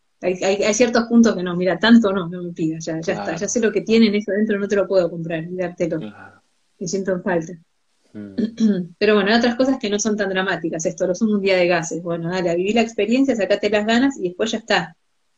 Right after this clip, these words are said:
Speaker 1: Mañana hacemos verdura, no, no voy a seguir sosteniendo esto.
Speaker 2: Mm. Buenísimo,
Speaker 1: ¿Sí?
Speaker 2: claro.
Speaker 1: Y que no se acumule tanto.
Speaker 2: Hmm.
Speaker 1: ¿Sí?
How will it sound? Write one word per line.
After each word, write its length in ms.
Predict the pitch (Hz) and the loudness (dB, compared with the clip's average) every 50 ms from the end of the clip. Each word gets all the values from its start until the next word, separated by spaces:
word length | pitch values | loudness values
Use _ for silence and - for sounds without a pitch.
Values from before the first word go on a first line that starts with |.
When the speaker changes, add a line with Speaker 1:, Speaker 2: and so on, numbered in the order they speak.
| _ _ _ _ | _ _ _ _
Speaker 1:
Mañana 320 | - 220 175 196 214 220 233 | -6 -2 0 2 2 2 0
hacemos 280 | 214 - 185 185 180 175 | 0 -2 -4 -4 -4 -2
verdura, 400 | 175 175 185 190 180 165 160 156 202 | -2 -2 0 0 -2 -2 -4 -6 -8
no, 260 | 202 185 180 - - 180 | -8 -8 -8 -8 -8 -6
no 180 | 175 180 180 185 | -4 -2 -2 0
voy 140 | 196 190 | 2 0
a 100 | 170 165 | 0 0
seguir 260 | - 165 160 165 160 160 | -2 0 0 0 0 0
sosteniendo 580 | 170 165 - - 170 170 165 165 160 156 160 156 | -6 -10 -10 -8 -6 -6 -4 -4 -4 -4 -4 -6
esto. 240 | 160 - - - - - _ _ _ _ _ _ _ _ _ _ _ _ | -8 -10 -14 -18 -18 -18 _ _ _ _ _ _ _ _ _ _ _ _
Speaker 2:
Mm. 320 | 113 110 107 107 104 101 101 98 98 95 98 _ _ _ _ _ _ _ _ _ _ _ _ _ _ _ _ _ _ _ | -20 -20 -18 -18 -20 -20 -20 -20 _ _ _ _ _ _ _ _ _ _ _ _ _ _ _ _ _ _ _ _ _ _
Buenísimo, 420 | 208 - 104 202 - - - 196 196 | -14 -14 -14 -14 -14 -10 -4 -2 0
Speaker 1:
¿Sí? 140 | 214 226 233 | 0 0 0
Speaker 2:
claro. 160 | 233 214 185 | -2 -4 -4
Speaker 1:
Y 260 | 185 180 175 170 165 165 165 - _ _ _ _ _ _ _ _ | -4 -4 -4 -6 -6 -10 -12 -16 _ _ _ _ _ _ _ _
que 60 | 196 | -2
no 140 | 202 220 233 | 0 2 2
se 100 | 233 240 | 2 0
acumule 500 | 226 - - 220 220 233 226 196 180 175 170 | -2 -2 -2 2 4 6 6 6 6 2 2
tanto. 420 | - 165 165 160 151 - 156 156 160 - _ _ _ _ _ _ _ _ _ _ _ _ _ _ _ _ _ _ _ _ _ _ _ _ _ _ _ _ _ _ _ _ _ _ _ _ _ _ _ - - _ _ _ _ _ _ _ _ _ _ - - - _ _ _ - - - _ _ - - | 0 -2 -2 -2 -4 -4 -8 -8 -8 -12 _ _ _ _ _ _ _ _ _ _ _ _ _ _ _ _ _ _ _ _ _ _ _ _ _ _ _ _ _ _ _ _ _ _ _ _ _ _ _ -20 -20 _ _ _ _ _ _ _ _ _ _ -20 -20 -20 _ _ _ -20 -20 -20 _ _ -14 -10
Speaker 2:
Hmm. 480 | 127 123 113 107 101 98 95 92 92 90 - _ _ _ | -8 -8 -8 -8 -10 -14 -16 -18 -20 -20 -20 _ _ _
Speaker 1:
¿Sí? 400 | - - - 202 214 220 226 | -16 -6 -2 -2 -2 -2 -4